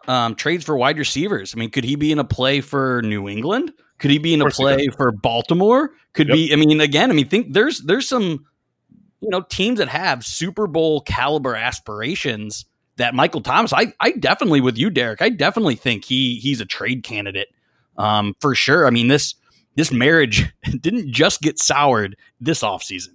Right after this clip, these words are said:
Speaker 1: Uh, this has been soured now for a while. Uh, so yeah, I definitely put him as a, as a trade candidate. Um, and I,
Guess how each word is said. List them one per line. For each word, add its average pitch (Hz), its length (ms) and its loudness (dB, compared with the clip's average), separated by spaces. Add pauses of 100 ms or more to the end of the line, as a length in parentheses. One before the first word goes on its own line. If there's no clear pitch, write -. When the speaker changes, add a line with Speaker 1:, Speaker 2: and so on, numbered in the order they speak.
(100)
Speaker 1:
Uh, 117 140 -6
this 143 160 0
has 180 80 -4
been 156 160 0
soured 135 460 0
now 123 220 0 (240)
for 117 220 -6
a 101 120 -8
while. 113 640 -2 (400)
Uh, 131 220 4
so 170 120 0
yeah, 185 200 4
I 202 100 2
definitely 160 460 0
put 117 180 -2
him 117 100 -2
as 107 120 -4
a, 110 140 -6
as 107 120 -8
a 104 60 -10
trade 107 340 -6
candidate. 104 460 -6 (420)
Um, 107 460 -8
and 120 160 -6
I, 131 200 -2